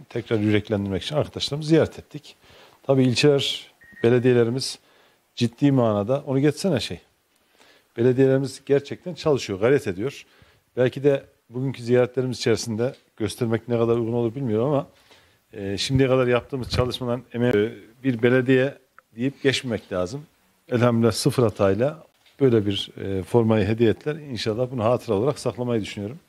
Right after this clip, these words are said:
Bizim ilçe başkanlıklarımızı ziyaret ettiğimizde aslında teşkilatlarımızla şöyle bir çek ediyoruz. İki bin yirmi iki yılında üyelik hedefleriyle alakalı gün be gün üyelik hedeflerimizi takip ediyoruz. Eksilen, artan neler var ilçe bazında kontrol ediyoruz ama bugün gördüğümüz kadarıyla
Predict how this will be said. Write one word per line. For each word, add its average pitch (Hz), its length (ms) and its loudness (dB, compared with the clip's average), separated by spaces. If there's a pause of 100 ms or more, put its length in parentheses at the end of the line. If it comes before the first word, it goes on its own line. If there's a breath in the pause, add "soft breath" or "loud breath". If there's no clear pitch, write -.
(240)
Bizim 151 320 -2 (640 loud breath)
ilçe 117 260 -2
başkanlıklarımızı 131 640 0
ziyaret 127 280 2
ettiğimizde 131 400 -6
aslında - 240 -6
teşkilatlarımızla 131 720 0
şöyle 87 240 -4
bir - 60 -18
çek - 220 -8
ediyoruz. 87 500 -10 (1200 soft breath)
İki - 220 -2
bin 131 120 4
yirmi 127 280 4
iki 123 180 -2
yılında 120 520 2 (140)
üyelik 113 320 2
hedefleriyle 110 480 0
alakalı 104 400 0
gün 117 280 0
be 101 60 2
gün 131 200 -2
üyelik 113 300 0
hedeflerimizi 107 580 -6 (120)
takip 117 320 0
ediyoruz. 87 460 -6 (760 soft breath)
Eksilen, 110 420 0
artan 104 440 -2
neler 104 200 0
var 92 320 -6
ilçe 107 280 -2
bazında 95 260 -2
kontrol 95 380 -10
ediyoruz 90 280 -10
ama 104 220 -6
bugün 110 200 -4
gördüğümüz 107 460 0
kadarıyla 92 460 -6